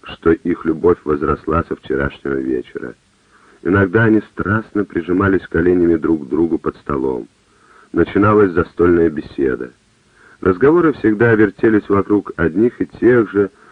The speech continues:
никогда не терявших новизны пустяков. Из-за чего возникла склока в попечительстве о неимущих, что сказал сеньор Декан, за что каноник Кампос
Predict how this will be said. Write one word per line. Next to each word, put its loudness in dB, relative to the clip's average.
никогда 2
не 4
терявших 0
новизны 0
пустяков. -8
Из-за -2
чего 0
возникла 2
склока 0
в -10
попечительстве -2
о -2
неимущих, -2
что 0
сказал 2
сеньор 2
Декан, 0
за 0
что 2
каноник 2
Кампос 0